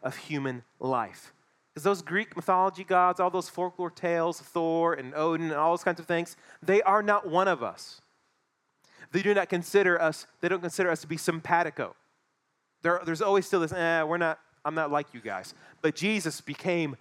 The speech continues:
one of us. So he could be our sympathetic high priest. So he could be our faithful mediator between God and man, the man Christ Jesus. Now,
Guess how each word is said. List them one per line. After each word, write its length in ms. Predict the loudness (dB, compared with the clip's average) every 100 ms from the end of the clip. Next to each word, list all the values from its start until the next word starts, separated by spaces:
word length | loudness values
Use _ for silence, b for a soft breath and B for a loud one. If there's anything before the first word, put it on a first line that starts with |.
| _
one 340 | -20 -6 -4 -4
of 160 | -8
us. 360 | -14 -20 -20 -20 _ _ _ _ _ _ _ _ _
So 160 | -14 -12
he 60 |
could 160 | -10 -8
be 180 | -4 -2
our 160 | -4
sympathetic 600 | -4 -6 -6 -6 -8 -8
high 160 | -10 -12
priest. 500 | -16 -20 -20 -20 _ _ _ _ _ _ _ _ _ -16
So 120 | -6
he 140 | -4
could 160 | -4 -6
be 180 | -4 -2
our 160 | -2
faithful 540 | -4 -6 -6 -8 -10 -10 b
mediator 560 | -12 -8 -6 -6 -6 -8
between 460 | -12 -10 -8 -8 -10 b b
God 400 | -2 2 2 0 -4
and 180 | -10 -8
man, 380 | -8 -8 -10 -12
the 60 |
man 400 | -8 -4 -4 -6
Christ 340 | -6 -6 -6 -8
Jesus. 420 | -10 -10 -12 -4
Now, 220 | -2 -2